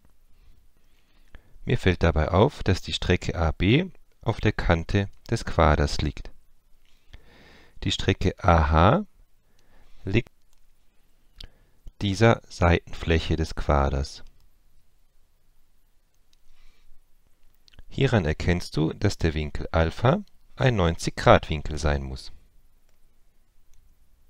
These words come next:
Sobald ich also die Strecke A H oder die Strecke B H kenne,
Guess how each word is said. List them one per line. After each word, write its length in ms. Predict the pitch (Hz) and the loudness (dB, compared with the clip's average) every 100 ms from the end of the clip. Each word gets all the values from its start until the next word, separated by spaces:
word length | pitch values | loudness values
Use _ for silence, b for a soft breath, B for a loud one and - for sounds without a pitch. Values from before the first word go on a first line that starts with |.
| _ _ - - - - - _ - - _ - - - - - b b b b | _ _ -20 -20 -20 -20 -20 _ -20 -20 _ -20 -20 -20 -20 -20 b b b b
Sobald 420 | - 104 92 92 - | -4 0 6 6 4
ich 140 | - | 2
also 440 | 104 90 98 92 - _ | 2 4 2 0 -2 _
die 80 | 92 | -6
Strecke 480 | - - 85 - - | -4 0 -2 -2 -2
A 260 | 82 85 85 | 2 2 4
H 320 | 107 120 143 - - - | 4 4 0 -12 -20 -8
oder 180 | 98 82 | -4 -2
die 140 | 78 | -4
Strecke 360 | - 87 - 80 | -4 -4 -2 -6
B 300 | - 87 76 | -2 0 2
H 200 | 73 69 | 0 0
kenne, 440 | - 76 92 185 | -2 0 0 -2